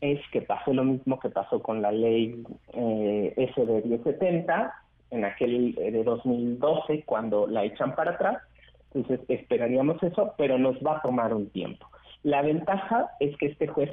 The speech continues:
anuló todos los puntos de la ley. Entonces, en ese sentido, literal, no se va a poder aplicar ni un solo punto hasta que la Suprema Corte,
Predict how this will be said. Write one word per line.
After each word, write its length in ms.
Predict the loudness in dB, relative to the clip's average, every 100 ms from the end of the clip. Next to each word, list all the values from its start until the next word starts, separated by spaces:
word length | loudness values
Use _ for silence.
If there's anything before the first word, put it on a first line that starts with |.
| -2
anuló 540 | -2 0 2 2 0 -8 -2
todos 300 | 2 2 0
los 160 | -2 -2
puntos 440 | 0 0 2 -2 -2
de 120 | -2
la 100 | 0
ley. 200 | 0 -2 -8 _ _ _ _ _ -8
Entonces, 600 | -2 0 0 0 -2 -4 -6
en 180 | 0 0
ese 180 | 0 -2
sentido, 420 | -2 2 2 0 -2
literal, 600 | -2 0 0 2 2 -2 -8 -20 _
no 180 | 2 4 4 2
se 80 | 0
va 140 | 2
a 100 | 0
poder 240 | 0 2 2
aplicar 440 | -2 -6 -2 0
ni 160 | 2 2
un 180 | 2
solo 300 | 2 -2 -2
punto 480 | -2 -2 0 0 -2 -4 -20 -10
hasta 320 | -8 -6 -4
que 120 | -2
la 140 | -2 -2
Suprema 460 | -4 0 0 0 0
Corte, 460 | 0 0 0 -2